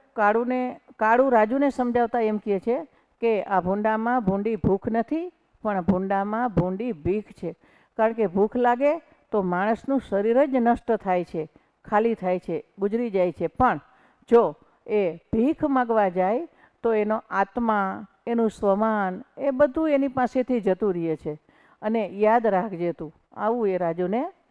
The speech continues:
સમજાવે છે. રાજુ માટે હવે આ અસહ્ય થઈ પડ્યું ને માં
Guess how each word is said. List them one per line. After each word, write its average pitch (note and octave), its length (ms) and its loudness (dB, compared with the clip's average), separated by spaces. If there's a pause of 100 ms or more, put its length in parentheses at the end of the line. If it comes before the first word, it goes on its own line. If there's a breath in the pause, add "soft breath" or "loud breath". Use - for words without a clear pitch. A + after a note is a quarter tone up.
સમજાવે E3+ 480 -4
છે. E3+ 240 -14 (400 soft breath)
રાજુ G3+ 360 4
માટે C4+ 360 2
હવે A3+ 320 6
આ B3 160 0
અસહ્ય C4+ 640 2
થઈ A#3 200 0
પડ્યું E3 380 -4 (360 soft breath)
ને G#3+ 120 0
માં A#3 420 2